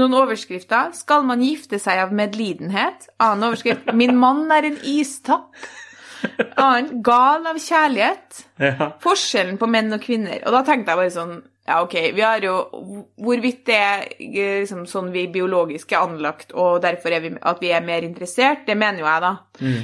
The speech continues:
Speaker 1: Men også så blir vi jo pumpet full av info fra vi er liksom helt fra femtitallet, så klart vi er, jeg føler at kvinner har brukt alle år på å prøve å liksom forstå menn, være der for mannen sin,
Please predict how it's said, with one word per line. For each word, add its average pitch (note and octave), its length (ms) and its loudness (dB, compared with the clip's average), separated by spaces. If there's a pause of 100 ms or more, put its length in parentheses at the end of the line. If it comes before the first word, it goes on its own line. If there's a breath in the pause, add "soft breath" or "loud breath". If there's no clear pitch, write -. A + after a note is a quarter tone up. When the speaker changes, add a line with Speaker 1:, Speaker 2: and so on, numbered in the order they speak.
(100)
Speaker 1:
Men A#3 180 2
også G#3+ 320 -2
så A3+ 140 -2
blir A3+ 140 2
vi E3 100 -2
jo F3 100 -10
pumpet G#3+ 480 -4
full F3+ 160 -4
av F3+ 80 0
info E3 340 -8
fra F3 220 -2
vi E3+ 160 -4
er E3 160 2
liksom F#3+ 200 -6
helt F#3 180 -6
fra G3 140 -4
femtitallet, F3 520 -4
så A3 160 -6
klart G#3+ 260 0
vi G#3+ 220 -10
er, G3 360 0 (360 loud breath)
jeg B3+ 220 -2
føler C#4 180 2
at G3+ 160 -4
kvinner B3 600 0
har B3+ 160 -2
brukt C4 520 -4 (140)
alle C4 320 0
år A3+ 400 2
på C4 140 0
å C4 40 -16
prøve A#3 440 0
å A#3+ 100 -2
liksom G3 400 -6 (320 soft breath)
forstå C4+ 800 4
menn, B3 680 0
være A3 520 2
der F#3+ 360 2
for A#3 220 0
mannen F#3 500 -2
sin, G3+ 460 -6